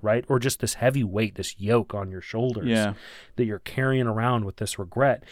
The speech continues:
Speaker 1: and how you're just grumpy and sad and sour and just, just not happy to be here.
Speaker 2: Yeah.
Speaker 1: And, and the effect that that would have throughout your day. Now, my question and my wondering, I think I kind of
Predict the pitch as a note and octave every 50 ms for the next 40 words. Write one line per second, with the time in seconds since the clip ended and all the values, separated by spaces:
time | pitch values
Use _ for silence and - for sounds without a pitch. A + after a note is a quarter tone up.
0 | - - - - - - - C3+ A#2+ A2+ G#2 - - B2 A#2 A2+ G2+ G#2+ A#2 -
1 | - F#2+ F2 - - - G2+ G#2 G2 E2 - G2 F#2+ F2 E2+ E2+ E2+ - - G2
2 | F#2 F#2 F2+ F2+ F2+ F2+ - - A#2 G2+ F#2 F2+ F2 E2+ E2+ E2+ F2 F2+ F#2+ G2+
3 | - - - _ - A#2+ - - C#3+ D3+ E3+ F3 E3 A2 - - A2+ A2 G2 -
4 | - G2 F2 D#2+ E2 G2 G2 G#2+ G2 F#2+ F2+ D#2+ D#2 - - - - - - C3+
5 | A#2+ A2+ A2 G#2 G2+ - - - - D3 C3+ C3 B2+ B2 B2 A#2+ A#2+ A#2 - C3+
6 | C3 B2+ B2 B2 A#2 A2 A2+ - - C3 A#2+ B2 A#2+ A#2+ - - - C3 C#3+ -
7 | - - - G#2 - A2 A2 G#2+ G#2 G2+ - A2+ A2+ G#2+ - - A#2 A2 G#2+ G#2
8 | G#2 G2+ F#2+ F#2 A2+ C3 C#3 A#2+ G#2+ A#2 B2 A#2+ - - - - C#3 B2 A#2 A#2+
9 | A#2 A2+ A#2 - - - - - D#3 - - - B2 A#2 A2+ A2 G2+ G2 A#2+ B2+
10 | B2+ B2 G2 F#2 F2 E2+ F#2+ G2 G2 - - G2+ G2 G2 - - G2+ F#2+ F2+